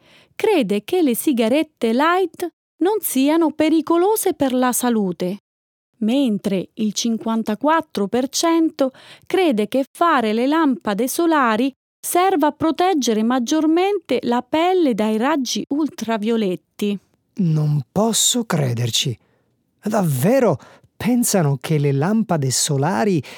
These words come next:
Speaker 2: siano un buon rimedio contro le scottature? Ma questo è ridicolo!
Speaker 1: Quattro giovani su cinque, poi, ritengono che lo sport aumenti il livello di stress.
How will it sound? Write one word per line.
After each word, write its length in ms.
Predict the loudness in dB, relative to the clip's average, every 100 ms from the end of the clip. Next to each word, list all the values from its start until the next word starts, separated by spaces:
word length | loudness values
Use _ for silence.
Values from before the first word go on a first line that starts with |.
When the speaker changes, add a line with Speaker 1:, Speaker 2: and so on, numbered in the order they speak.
| -6
Speaker 2:
siano 540 | -2 0 0 0 2
un 260 | 2 2 2
buon 180 | 2 2
rimedio 560 | 2 2 2 2 0
contro 460 | 0 0 0 0 0
le 120 | 2
scottature? 800 | 0 0 0 0 2 2 2 -2 _ _ _ _ -4
Ma 240 | -2 -4 -10 -6
questo 440 | 0 0 2 2
è 60 | 2
ridicolo! 760 | 0 2 2 2 0 -2 -2 -8 _ _ -4
Speaker 1:
Quattro 580 | 0 0 -2 -4 -4
giovani 640 | -2 0 2 2 2 2 2
su 180 | 0 -4
cinque, 640 | -2 0 2 2 2 0
poi, 600 | 0 2 4 4 2 0 -6 _ _ _
ritengono 760 | 0 0 2 4 4 2 0 0
che 120 | 2
lo 120 | 0
sport 720 | -2 -2 2 2 2 -2 -4 0
aumenti 760 | 0 2 2 2 0 -2 0
il 120 | 2 2
livello 540 | 2 2 2 2 2
di 140 | 0
stress. 760 | -2 -2 0 0 0 -4 -6